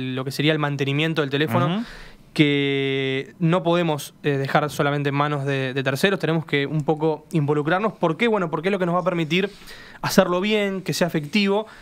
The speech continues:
Speaker 1: y sobre todo que después eso no nos traiga consecuencias negativas como puede ser, eh, pérdida de información y demás. Entonces,
Speaker 2: Claro.
Speaker 1: un poco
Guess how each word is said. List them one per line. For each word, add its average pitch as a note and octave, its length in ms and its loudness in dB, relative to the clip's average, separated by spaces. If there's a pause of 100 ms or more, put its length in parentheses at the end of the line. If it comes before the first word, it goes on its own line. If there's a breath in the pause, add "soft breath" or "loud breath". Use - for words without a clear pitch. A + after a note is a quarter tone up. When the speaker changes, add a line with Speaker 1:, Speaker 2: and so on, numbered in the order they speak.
(180 loud breath)
Speaker 1:
y - 80 0
sobre E3 160 2
todo A3 160 2
que F#3 60 -2
después F3 240 -4
eso F#3+ 100 -2
no E3 80 0
nos C#3+ 120 -2
traiga D#3 320 0
consecuencias D3 440 -2
negativas D3 460 0
como C#3 260 -2
puede C#3 140 0
ser, C#3+ 280 0
eh, C3+ 100 -2
pérdida C#3 260 0
de - 40 -2
información C3+ 500 -2
y C3 40 -4
demás. A#2+ 300 -6
Entonces, F#3 340 2
Speaker 2:
Claro. - 480 -20
Speaker 1:
un E3 140 4
poco F#3 260 2